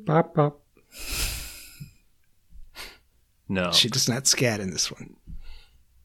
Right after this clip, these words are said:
Speaker 1: I don't know who Kristen Davis is.
Speaker 2: Kristen Davis isn't the scatter. Kristen Davis,
Speaker 3: No.
Speaker 2: wasn't she Charlotte?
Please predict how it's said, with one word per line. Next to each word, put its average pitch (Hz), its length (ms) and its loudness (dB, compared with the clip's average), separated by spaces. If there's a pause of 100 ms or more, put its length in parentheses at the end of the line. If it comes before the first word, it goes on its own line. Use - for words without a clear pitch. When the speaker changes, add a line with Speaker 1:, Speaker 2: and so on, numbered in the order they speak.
(140)
Speaker 1:
I 135 80 6
don't 139 100 6
know 127 100 10
who 120 120 6
Kristen 110 540 2
Davis 101 480 4
is. 104 80 4
Speaker 2:
Kristen 117 400 6
Davis 92 420 8
isn't 87 360 4
the - 40 -2
scatter. 85 680 4 (100)
Kristen 104 320 4
Davis, 92 460 8
Speaker 3:
No. 113 80 4
Speaker 2:
wasn't 92 240 6
she 104 160 6
Charlotte? 98 580 8